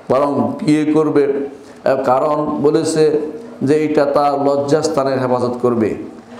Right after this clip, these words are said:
নিঃসন্দেহে মানুষের ভিতরে জৈবিক চাহিদা রয়েছে। এই জৈবিক চাহিদা যদি সঠিকভাবে, ভালোভাবে কেউ ব্যবহার না করতে পারে, তখন সেটা খারাপের দিকে চলে যায়।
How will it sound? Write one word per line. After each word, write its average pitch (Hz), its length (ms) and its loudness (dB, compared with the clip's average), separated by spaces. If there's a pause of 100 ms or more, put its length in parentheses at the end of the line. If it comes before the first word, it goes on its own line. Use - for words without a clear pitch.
(100)
নিঃসন্দেহে 160 960 0 (420)
মানুষের 147 480 0
ভিতরে 151 460 2
জৈবিক 147 500 2
চাহিদা 135 340 2
রয়েছে। 127 420 2 (720)
এই 151 200 2
জৈবিক 156 460 2
চাহিদা 156 460 2
যদি 156 400 0 (500)
সঠিকভাবে, 151 1000 0 (320)
ভালোভাবে 151 760 0
কেউ 151 600 0 (220)
ব্যবহার 151 520 2
না 156 300 0
করতে 156 280 2
পারে, 151 500 0 (380)
তখন 147 340 0
সেটা 147 480 0
খারাপের 139 560 0
দিকে 139 220 2
চলে 131 280 2
যায়। 107 280 0